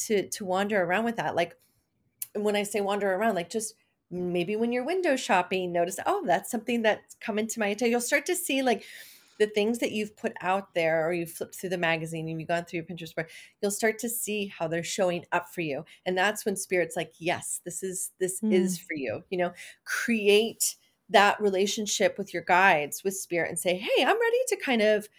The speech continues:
Speaker 1: be more intentional with how I'm dressing, create more of an altar on my body. Help me to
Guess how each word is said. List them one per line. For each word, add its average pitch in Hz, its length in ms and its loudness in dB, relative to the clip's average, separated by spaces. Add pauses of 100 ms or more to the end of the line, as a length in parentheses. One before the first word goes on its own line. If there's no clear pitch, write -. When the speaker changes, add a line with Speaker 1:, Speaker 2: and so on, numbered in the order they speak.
(460)
Speaker 1:
be 214 200 -2
more 294 180 2
intentional 359 480 0
with 175 100 -2
how 190 140 -2
I'm 165 140 0
dressing, 160 460 -4
create 170 360 -4
more 233 180 0
of 285 60 -4
an 277 140 -2
altar 160 480 -2
on 170 120 -4
my 165 120 -2
body. 156 460 0 (200)
Help - 240 -2
me 240 260 -2 (200)
to 190 500 4